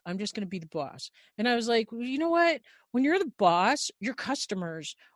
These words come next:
are your boss, really, because you're not gonna have a business if you don't keep your customers happy." And that's kinda what you're saying with the nutritionists.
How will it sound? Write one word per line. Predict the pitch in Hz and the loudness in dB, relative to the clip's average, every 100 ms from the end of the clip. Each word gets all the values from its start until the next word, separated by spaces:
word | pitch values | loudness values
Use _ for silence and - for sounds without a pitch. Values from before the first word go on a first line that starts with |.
| _ | _
are | 175 | -2
your | 165 156 | -2 -2
boss, | 147 127 151 - | -4 -4 -6 -8
really, | 180 185 185 147 147 175 | -6 -4 -2 -2 -4 -8
because | 165 185 196 | -6 -4 0
you're | |
not | 202 220 | 0 2
gonna | 233 | 0
have | |
a | 220 | 0
business | - 220 190 180 175 | 2 2 2 -2 -2
if | - 165 | -4 -4
you | |
don't | 180 165 | -4 -4
keep | 170 | -4
your | 175 | -4
customers | - 208 - 156 156 | 0 -2 -2 -8 -8
happy." | 131 - 117 | -8 -8 -8
And | 165 | -8
that's | 156 | -6
kinda | - 180 | -4 -2
what | 170 107 | -2 -4
you're | |
saying | 160 202 175 151 | -4 -4 -4 -6
with | 160 | -10
the | |
nutritionists. | 156 139 - 202 - 151 151 - - | -10 -8 -8 -6 -6 -6 -8 -8 -10